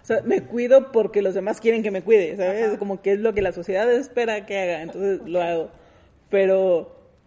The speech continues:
Speaker 1: a mí ya me dio, le dio a toda mi familia, entonces como me dia-, me dio como esa tranquilidad un poco de saber que todos estamos vivos y que no estuvo grave la cosa.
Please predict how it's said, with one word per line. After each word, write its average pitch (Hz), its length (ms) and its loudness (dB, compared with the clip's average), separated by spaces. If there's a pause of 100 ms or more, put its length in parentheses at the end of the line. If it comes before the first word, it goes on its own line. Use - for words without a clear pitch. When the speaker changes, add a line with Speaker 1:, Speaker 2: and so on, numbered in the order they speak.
(120)
Speaker 1:
a 214 120 -2
mí 247 120 2
ya 240 100 6
me 202 140 -4
dio, 226 420 -2 (120)
le 185 160 -2
dio 196 120 2
a - 20 0
toda 208 140 0
mi 202 100 -2
familia, 196 560 -6 (320)
entonces 202 420 -8
como 190 340 -8 (380)
me 214 240 0
dia-, 208 400 0
me 190 220 -2
dio 196 220 0
como 180 380 -4
esa 170 560 -6 (100)
tranquilidad 180 720 0
un 220 120 0
poco 226 320 0
de 208 140 0
saber 180 320 0
que 190 100 -4
todos 208 280 -2
estamos 196 340 -4
vivos 208 400 -2 (680)
y 175 140 -10
que 151 560 -6 (320)
no 180 140 -4
estuvo 190 320 2
grave 165 320 0
la 190 140 -2
cosa. 208 480 -8